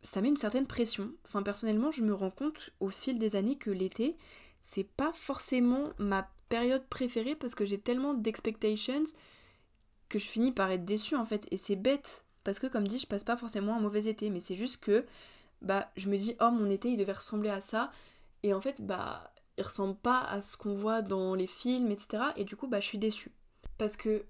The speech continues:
logistiquement, c'est pas possible de passer tous les ans un été digne d'un film, à moins que, euh, vous disposez d'une maison de vacances,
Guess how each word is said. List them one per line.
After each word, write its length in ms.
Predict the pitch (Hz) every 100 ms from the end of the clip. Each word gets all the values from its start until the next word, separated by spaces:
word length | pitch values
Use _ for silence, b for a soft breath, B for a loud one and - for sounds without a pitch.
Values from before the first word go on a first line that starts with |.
| - _ -
logistiquement, 560 | 214 220 214 226 262
c'est 160 | 262 208
pas 140 | 214
possible 560 | 214 233 220 - 247 196
de 100 | 196
passer 380 | 208 202 - 240
tous 180 | -
les 220 | 214 202 208
ans 160 | 233
un 160 | - 202
été 260 | 196 - 233
digne 380 | 196 220 240 220 B B B
d'un 160 | 208 208
film, 420 | 214 - 247 214 -
à 80 | 196
moins 300 | 208 220 226
que, 380 | - 220 220 -
euh, 220 | 185 180 185 B B B B
vous 160 | 196 202
disposez 400 | 202 208 220 226
d'une 180 | 208
maison 260 | 202 202 208
de 40 |
vacances, 580 | 208 208 220 220 - -